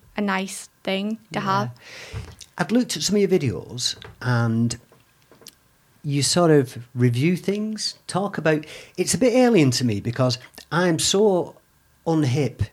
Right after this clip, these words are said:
Speaker 2: It's not, you know, I've bought my clothes in Asda for years. I've no idea what music's in the charts. I don't watch television.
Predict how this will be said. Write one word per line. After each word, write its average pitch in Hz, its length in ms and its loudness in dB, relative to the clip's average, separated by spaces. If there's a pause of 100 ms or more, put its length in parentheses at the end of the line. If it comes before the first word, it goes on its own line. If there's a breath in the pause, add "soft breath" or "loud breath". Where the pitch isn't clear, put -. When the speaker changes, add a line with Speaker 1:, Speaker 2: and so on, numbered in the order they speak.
(160)
Speaker 2:
It's - 400 -4
not, 135 180 0 (140)
you 135 100 -2
know, 113 280 -2 (120)
I've 120 200 -8
bought 175 160 0
my 151 80 0
clothes 147 300 2
in 135 80 4
Asda 127 320 0
for 135 120 -8
years. 117 400 0
I've 113 120 -4
no 151 180 2
idea 135 280 0
what 123 160 -2
music's 120 380 -2
in 110 80 -2
the 110 80 -4
charts. 110 480 -6
I 107 60 -10
don't 165 240 -2
watch 123 200 -8
television. 110 680 -6